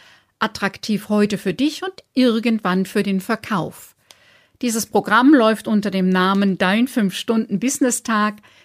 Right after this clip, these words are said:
Selbst- und Teamführung auf den Punkt.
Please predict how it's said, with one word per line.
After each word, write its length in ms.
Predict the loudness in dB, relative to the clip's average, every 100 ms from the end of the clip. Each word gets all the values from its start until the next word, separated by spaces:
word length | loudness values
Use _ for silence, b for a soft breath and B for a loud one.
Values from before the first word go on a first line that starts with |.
| b
Selbst- 640 | -6 0 2 2 -4 -8
und 160 | -4 -4
Teamführung 800 | 0 0 0 0 0 0 -2 -4 -4
auf 260 | -2 -2
den 220 | -2 -2
Punkt. 440 | -2 -4 -4 -8